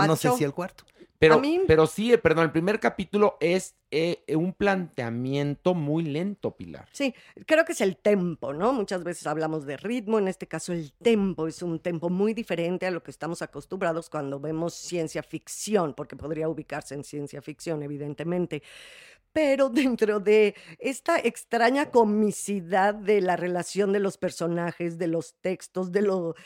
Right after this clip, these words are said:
Speaker 2: de las cosas que hacen dentro de la oficina y eso a mí me atrapó. Hubo momentos en que sí me atrapó, pero sí, de repente estas ratas de Skinner en este laberinto que es, ¿no? la farmacéutica, cuando están caminando, es eterno. O sea, así de re-, yo lo, yo conté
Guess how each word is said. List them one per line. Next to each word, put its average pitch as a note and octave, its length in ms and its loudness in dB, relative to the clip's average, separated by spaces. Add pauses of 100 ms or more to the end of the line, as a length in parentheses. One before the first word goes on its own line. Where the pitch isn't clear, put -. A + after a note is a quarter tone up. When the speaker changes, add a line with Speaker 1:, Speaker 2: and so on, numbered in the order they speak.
(140)
Speaker 2:
de G#3+ 100 6
las G#3+ 200 -4
cosas C4+ 320 -8
que F#3 160 -2
hacen G3 440 -2
dentro F3+ 280 -4
de F#3 100 -2
la E3+ 120 -2
oficina G#3 540 -4
y F#3+ 100 0
eso G3 240 -4
a F#3+ 100 0
mí F#3 140 2
me G3+ 120 2
atrapó. F3 560 -4
Hubo B3 280 2
momentos B3 580 2
en F#3 120 -2
que D#3+ 100 -10
sí - 280 -2
me G3+ 120 2
atrapó, F#3+ 520 0 (500)
pero F3+ 260 2
sí, G#3+ 300 -4
de G3 140 0
repente F#3+ 380 -4
estas F#3 320 -6
ratas F#3 520 -4
de E3+ 100 -2
Skinner G3+ 640 0
en F#3 180 0
este G3 260 -2
laberinto G3 880 -2
que E3+ 360 -4
es, E3 140 -8
¿no? F3 240 -4
la G3 120 -2
farmacéutica, F3+ 1000 -2
cuando E3+ 200 -4
están E3+ 240 -6
caminando, F3 480 -4
es G#3 160 -10
eterno. F3+ 720 -6
O D3+ 60 -8
sea, E3+ 180 -4
así G#3 180 -6
de A3+ 100 2
re-, G3 140 -4
yo G3+ 120 2
lo, C4+ 180 -2
yo A3+ 180 0
conté A3+ 420 0